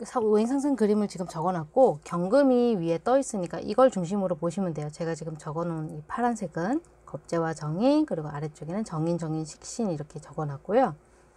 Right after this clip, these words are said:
네, 차례대로 병지, 관대지, 목욕지 이렇게 놓인다고 적어놨습니다. 자, 그럼 시작을 해볼 텐데, 어,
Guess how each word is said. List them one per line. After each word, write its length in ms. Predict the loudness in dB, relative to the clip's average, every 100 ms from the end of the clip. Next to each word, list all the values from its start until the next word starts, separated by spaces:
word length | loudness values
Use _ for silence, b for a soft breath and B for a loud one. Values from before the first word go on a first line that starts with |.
| -12
네, 360 | -8 -8 -10 -14
차례대로 760 | -8 -4 -4 0 2 2 0 -6 _ _ _ _ -14
병지, 520 | -8 -6 -4 -4 -4
관대지, 560 | -4 -8 -8 -6 -4 0
목욕지 560 | 0 -2 -8 -12 -18
이렇게 320 | -16 -18 -8 -4
놓인다고 840 | -2 -4 -4 -8 -6 -4 -2 -4
적어놨습니다. 960 | -8 -8 -8 -8 -10 -10 -8 -8 -10 -12 _ _ _ -20 -20 -20 _ _ _ _ _ _ _ _ _ _ _ _ _ B B B B B -16
자, 280 | -14 -14 -10
그럼 520 | -4 0 0 -2 -6 -12 _ -20
시작을 420 | -16 -2 0 2 2
해볼 200 | 2 0
텐데, 400 | -4 -2 -2 -4 _ _ _ _ _ _ _ _ _ _ _ _ _ _ -20 B B B B -6
어, 500 | -2 0 2 0 -4